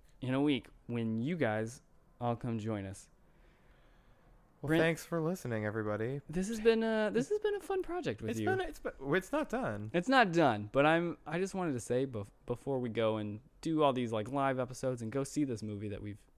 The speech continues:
Speaker 1: we've done this project for, I've enjoyed doing this.
Speaker 2: I have too. You've opened my eyes to a whole series of movies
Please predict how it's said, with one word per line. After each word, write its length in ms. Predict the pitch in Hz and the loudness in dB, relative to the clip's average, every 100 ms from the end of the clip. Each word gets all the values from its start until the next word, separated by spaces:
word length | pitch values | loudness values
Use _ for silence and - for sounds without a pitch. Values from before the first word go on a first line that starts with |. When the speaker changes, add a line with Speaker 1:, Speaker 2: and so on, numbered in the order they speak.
| _ - | _ -8
Speaker 1:
we've 200 | 117 110 | -8 -2
done 180 | 117 113 | -2 -2
this 100 | 107 | -4
project 380 | 127 120 113 | -4 -4 -4
for, 200 | 123 123 - - - - - - | -4 -4 -6 -18 -20 -20 -20 -6
I've 120 | 359 | -4
enjoyed 280 | 370 359 359 | -2 -2 0
doing 280 | 359 202 101 | 0 -2 -4
this. 300 | - - - - | -10 -20 -20 -12
Speaker 2:
I 120 | 185 | -8
have 200 | 214 226 | -6 -8
too. 400 | - 202 117 104 110 - | -6 -4 -4 -4 -8 -6
You've 180 | 139 - | -6 0
opened 320 | 147 165 156 | 0 2 0
my 180 | 139 120 | 0 -2
eyes 380 | 104 101 101 - - - - _ - - | -2 -6 -8 -12 -20 -20 -20 _ -20 -14
to 160 | 123 117 | -8 -8
a 40 | |
whole 360 | - 160 165 165 | -4 -2 0 -2
series 500 | - 143 135 123 120 | -2 -2 0 0 -2
of 100 | 120 | -4
movies 560 | 113 101 104 98 98 | -2 -2 -2 -4 -6